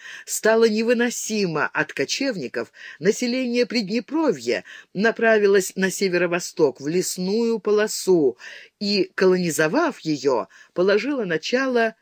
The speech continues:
великорусской народности. Таким образом, поле и лес наложили свой отпечаток на два разветвления русского народа —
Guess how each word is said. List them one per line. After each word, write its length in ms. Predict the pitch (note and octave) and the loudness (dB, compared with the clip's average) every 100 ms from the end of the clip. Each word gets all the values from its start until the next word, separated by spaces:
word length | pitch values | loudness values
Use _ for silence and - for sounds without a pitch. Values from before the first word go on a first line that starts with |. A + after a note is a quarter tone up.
| _ _ - | _ _ -20
великорусской 1200 | C3 D#3 F3 E3 - A2+ C3+ B3 - - - G#3 | -6 0 4 2 0 -4 -2 -4 -6 -8 0 2
народности. 1000 | E3 D3+ C3 B2+ F#2+ G2+ E2+ - - B1 - - - | 2 -2 0 -2 -4 -10 -12 -12 -12 -14 -14 -18 -4
Таким 280 | F#3+ A#3+ B3 | -2 0 -2
образом, 540 | A#3 A3+ F#3+ G#3+ F#3+ _ | 2 2 4 2 0 _
поле 560 | - B3+ A3+ D#3+ C#3+ A#2+ - | 0 4 6 4 4 2 0
и 160 | E3 C3+ | -8 -4
лес 680 | C#3 A#3+ A#3+ - - - - - - - | 0 0 0 -4 -8 -10 -14 -20 -20 -10
наложили 520 | C#3+ F#3+ F#3+ F3 A3 | 2 4 6 4 0
свой 320 | G#3 - G3 G3 | 0 0 -2 -2
отпечаток 720 | - F#3+ - A3 A3 F#3+ - - - - | -4 -4 2 2 4 2 -2 -14 -20 -6
на 280 | E3+ F#3 | 0 2
два 420 | D3 B2+ E3+ C4+ C#4 | 0 -2 0 0 0
разветвления 880 | B3 E3+ E3+ C#3 D#3 G#3 G3 D#3+ | -4 -4 -6 -2 2 2 2 -2
русского 420 | C3+ E3 - D3 C3+ | -2 -4 -4 -2 -2
народа — 600 | C3 A#2+ B2+ A#2 B2+ | -4 -4 -4 -4 -6